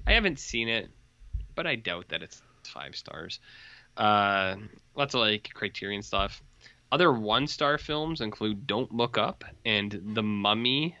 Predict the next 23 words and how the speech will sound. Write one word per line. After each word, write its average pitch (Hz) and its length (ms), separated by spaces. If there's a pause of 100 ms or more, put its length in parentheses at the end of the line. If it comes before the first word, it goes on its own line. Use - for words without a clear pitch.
uh, 101 240
Curse - 520
of 101 360
the 95 220
Dragon 95 540
Emperor. 104 480 (840)
Um, 113 600
and 123 180
then 135 400
they 127 100
don't 175 120
have 339 140
a 381 60
ton - 300
of 151 140
ratings 95 760 (100)
about 104 460
things, 92 240
but 95 180
some 123 240
interesting 156 540
two-star 123 680
ratings 90 600